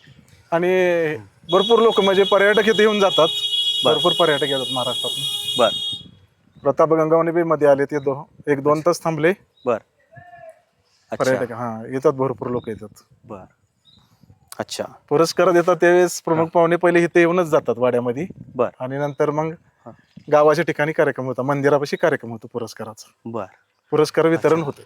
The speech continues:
Speaker 2: बरं. अच्छा. अ, इथं इथले स्थानिक, अ, इथले स्थानिक पत्रकार आहेत सोमनाथ काळे, त्यांनाही मी विनंती करतो की त्यांनाही, अ, प्रतापराव गुजर यांच्या या स्मारकाविषयी कि-, किंवा यांच्या गावाविषयी,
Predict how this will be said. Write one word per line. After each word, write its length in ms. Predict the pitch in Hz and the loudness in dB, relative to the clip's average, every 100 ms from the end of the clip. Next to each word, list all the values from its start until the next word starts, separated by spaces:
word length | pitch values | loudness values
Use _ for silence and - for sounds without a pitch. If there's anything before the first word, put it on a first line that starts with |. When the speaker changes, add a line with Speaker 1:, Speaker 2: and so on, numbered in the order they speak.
| _ _ _ _ _ | _ _ _ _ _
Speaker 2:
बरं. 540 | 104 98 - _ _ 101 | -14 -14 -14 _ _ -20
अच्छा. 260 | - - _ _ - - - | -20 -20 _ _ -20 -18 0
अ, 360 | 143 143 147 143 - - _ _ - - - _ - | 2 6 4 2 -4 -20 _ _ -20 -20 -20 _ -6
इथं 420 | 151 165 190 190 | -2 2 6 6
इथले 240 | 180 156 180 | 4 0 -6
स्थानिक, 580 | - 151 170 185 _ | -2 0 2 0 _
अ, 120 | 190 175 - - | 2 2 0 -14
इथले 200 | 147 160 | -8 -8
स्थानिक 320 | - 147 175 - | -4 -2 -2 0
पत्रकार 360 | 160 165 170 | 0 2 2
आहेत 100 | 170 | 2
सोमनाथ 440 | 160 - 143 151 151 | 0 -2 0 0 0
काळे, 200 | 156 139 156 _ | 0 0 -2 _
त्यांनाही 400 | 165 165 156 170 | -4 0 2 2
मी 120 | 202 196 | 4 4
विनंती 360 | 175 165 160 | 4 4 0
करतो 360 | 160 156 127 160 | 0 0 0 -2
की 120 | 156 | -2
त्यांनाही, 800 | 139 151 147 156 165 156 170 175 - _ | -2 0 0 0 -2 0 -2 -2 -6 _
अ, 320 | 135 131 131 127 - _ - _ _ | 0 4 4 2 -4 _ -20 _ _
प्रतापराव 500 | 135 - 151 151 156 | -2 2 2 4 2
गुजर 400 | 143 139 143 135 - | 2 2 2 2 -2
यांच्या 540 | 139 135 127 120 - 143 | -6 -4 -4 -4 0 0
या 200 | 139 143 | 2 -2
स्मारकाविषयी 920 | - 147 135 131 127 135 127 143 135 | -4 0 2 2 0 -2 -4 -4 -4
कि-, 300 | 135 139 131 - _ | -4 -6 -6 -8 _
किंवा 260 | 135 143 | -4 -2
यांच्या 400 | 139 131 120 143 | -2 -4 -6 -6
गावाविषयी, 760 | 135 135 131 135 131 143 147 | 0 2 4 4 0 -4 -6